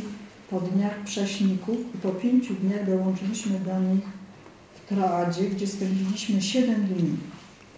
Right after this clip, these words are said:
Pierwszego dnia po szabacie, gdy się zebraliśmy na łamanie chleba, Paweł, który miał odjechać na zachód, rozprawiał z nimi i przedłużył swą mowę aż do północy. A w górnej sali, gdzie się zebraliśmy, było sporo lamp.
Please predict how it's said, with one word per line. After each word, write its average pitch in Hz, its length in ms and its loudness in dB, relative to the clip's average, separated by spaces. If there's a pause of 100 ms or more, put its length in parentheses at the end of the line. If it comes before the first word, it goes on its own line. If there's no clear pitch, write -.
(500)
Pierwszego 262 400 0
dnia 190 460 2
po 196 80 -2
szabacie, 185 540 -4 (380)
gdy 190 200 -4
się 202 280 0
zebraliśmy 196 580 0 (100)
na 196 60 2
łamanie 202 420 0 (100)
chleba, 175 420 -2 (640)
Paweł, 180 360 0 (100)
który 190 200 0
miał 196 400 0
odjechać 233 400 -2
na 208 180 -2
zachód, 185 340 0 (580)
rozprawiał 226 720 0
z 196 140 -2
nimi 196 480 2
i 202 40 -6
przedłużył 247 520 2
swą 208 320 -2
mowę 214 280 4 (180)
aż 202 100 -6
do 202 100 0
północy. 196 560 0 (720)
A 180 80 -4
w 180 120 -4
górnej 262 360 2
sali, 185 420 -2
gdzie 208 140 0
się 214 120 -6
zebraliśmy, 208 640 0
było 202 220 -2
sporo 202 360 -4
lamp. 175 180 0